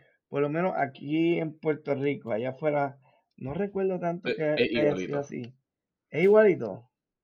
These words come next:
Speaker 2: Ujú, es igualito.
Speaker 1: Bueno, pues, este, yo no sé, aquí en Puerto Rico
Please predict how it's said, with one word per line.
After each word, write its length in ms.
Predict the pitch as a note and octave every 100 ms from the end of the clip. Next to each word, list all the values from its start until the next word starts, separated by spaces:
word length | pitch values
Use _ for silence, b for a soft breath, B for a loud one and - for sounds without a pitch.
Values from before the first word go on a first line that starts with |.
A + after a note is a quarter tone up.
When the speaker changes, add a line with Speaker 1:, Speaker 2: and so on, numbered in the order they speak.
| _
Speaker 2:
Ujú, 300 | G#2+ G2+ F#2+ -
es 180 | A2+
igualito. 640 | - G#2+ D#2+ B1 - - - _ _ _ _
Speaker 1:
Bueno, 300 | - A#2+ C#3+
pues, 260 | A#2 G#2+ D2+ -
este, 560 | - - - A2+ G2+ -
yo 180 | A#2+
no 140 | A#2+ C#3+
sé, 160 | -
aquí 220 | C3+ B2+ A#2
en 80 |
Puerto 320 | A#2 D3+ - D#3
Rico 560 | D#3 D3+ C#3+ B2+ A#2+